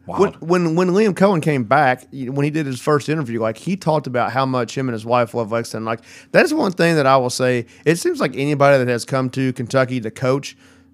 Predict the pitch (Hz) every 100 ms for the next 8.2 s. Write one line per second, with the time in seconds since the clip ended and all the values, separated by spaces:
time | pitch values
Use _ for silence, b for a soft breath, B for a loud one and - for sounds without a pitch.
0 | _ _ 131 131 196 185 120 123 107 104
1 | 95 - - 139 190 180 135 123 110 -
2 | 247 226 185 165 135 131 147 147 127 156
3 | 190 147 110 - 110 135 120 139 113 107
4 | 117 101 110 113 113 107 b b b b
5 | _ - 190 170 113 120 127 117 - 113
6 | 98 90 87 76 71 - 143 139 214 139
7 | 139 113 104 - - 143 247 214 160 139
8 | 117 104